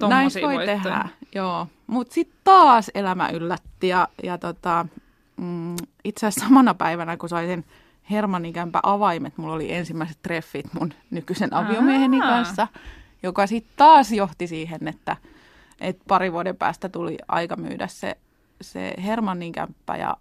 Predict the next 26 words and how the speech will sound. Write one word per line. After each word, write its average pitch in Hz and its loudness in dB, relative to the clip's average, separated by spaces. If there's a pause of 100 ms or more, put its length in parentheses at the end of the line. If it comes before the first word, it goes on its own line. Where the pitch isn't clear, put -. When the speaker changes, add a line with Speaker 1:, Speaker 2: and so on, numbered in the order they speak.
(180)
Speaker 1:
ostimme 170 -10
silloin 165 -12
Jätkäsaaresta 165 -8
uuden, 165 -8 (420)
tai 151 -8
saatiin 165 -8 (120)
muutettua - -12
siinä - -14
vaiheessa 180 -12
jo - -20
siihen, 185 -18 (1080)
siihen 190 -6
sit 170 -10
uuteen, 156 -6 (800)
uuteen - -10
kämppään. - -8 (480)
Speaker 2:
Ja 220 -6
se 202 -6
oli 202 -2
sit 190 -12
vähän 175 -4
isompi? 208 -12
Speaker 1:
Se 226 0
oli 233 2
sit 214 -4
isompi, 175 -4